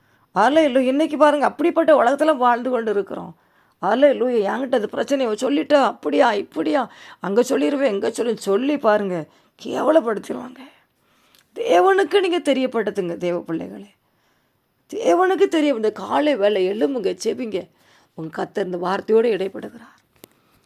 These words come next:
தேவனுக்கு தெரியப்பட, அல்ல நிலத்தில் விழுந்த விதையை போல நீங்க முப்பது, அறுபது, நூறாக பலன் கொடுக்கும்படியாய்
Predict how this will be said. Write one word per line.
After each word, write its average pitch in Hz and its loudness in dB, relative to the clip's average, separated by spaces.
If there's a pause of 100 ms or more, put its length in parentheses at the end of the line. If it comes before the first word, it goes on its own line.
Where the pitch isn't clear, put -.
(180)
தேவனுக்கு 330 -2
தெரியப்பட, 233 -2
அல்ல 277 -2
நிலத்தில் 320 -4
விழுந்த 233 -4
விதையை 202 -4
போல 226 -4 (760)
நீங்க 190 -6
முப்பது, 233 -4
அறுபது, 226 -4
நூறாக 277 -2
பலன் 202 -4
கொடுக்கும்படியாய் 185 -2